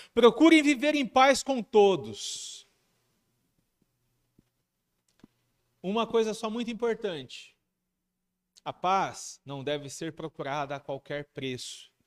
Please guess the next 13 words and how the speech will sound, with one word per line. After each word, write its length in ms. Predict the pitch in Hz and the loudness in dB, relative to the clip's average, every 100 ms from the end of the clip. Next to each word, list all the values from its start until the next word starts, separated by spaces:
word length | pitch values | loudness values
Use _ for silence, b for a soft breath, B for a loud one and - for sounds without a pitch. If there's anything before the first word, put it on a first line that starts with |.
| _ _ | _ _
A 80 | 131 | -12
verdade 760 | 123 147 139 143 143 131 147 - _ _ | -4 -4 0 0 0 -4 -12 -18 _ _
é 140 | 131 | -6
antes 460 | 127 123 123 - 117 | -4 -4 -8 -14 -12
da 120 | 123 | -12
paz. 640 | - 95 - - - - _ _ _ _ _ _ _ _ | -12 -20 -20 -20 -20 -20 _ _ _ _ _ _ _ _
A 80 | 101 | -16
verdade 800 | 104 123 120 127 147 147 170 190 _ - _ _ _ _ | -12 -10 -6 -4 -4 -6 -16 -18 _ -20 _ _ _ _
antes 200 | 110 - | -18 -16
da 120 | 135 | -16
paz. 580 | - 98 90 - - - _ _ _ _ _ _ _ _ _ _ _ - | -16 -18 -18 -20 -20 -20 _ _ _ _ _ _ _ _ _ _ _ -14
O 80 | 139 | -12
certo 640 | - 180 175 165 170 - | -4 -2 0 -2 -6 -20